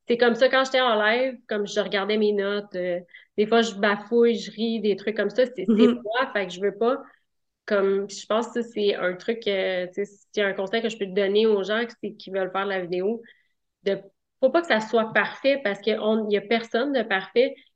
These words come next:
Speaker 1: puis aussi les gens vont beaucoup plus accrocher à ta personnalité s'ils te
Speaker 2: Tout à
Speaker 1: voient
Speaker 2: fait.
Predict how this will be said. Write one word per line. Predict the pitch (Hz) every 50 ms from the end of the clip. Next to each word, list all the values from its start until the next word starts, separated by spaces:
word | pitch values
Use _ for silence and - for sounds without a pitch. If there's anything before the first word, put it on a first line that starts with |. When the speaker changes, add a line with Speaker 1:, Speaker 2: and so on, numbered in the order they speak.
| _ _
Speaker 1:
puis | - 220 226 240 247 - - -
aussi | 196 175 - - 285
les | 269 226 214
gens | 208 226 240 247
vont | 220 202
beaucoup | 190 180 214 - - -
plus | 269 277 269 -
accrocher | 196 - - 202 196 - 233
à | 233
ta | 226 190
personnalité | 185 190 185 - - 190 190 185 180 180 180 - 233 220
s'ils | - - 208 190 175
te | 175 165 170
Speaker 2:
Tout | 185 180
à | 214 202
Speaker 1:
voient | 214
Speaker 2:
fait. | - 190 180 -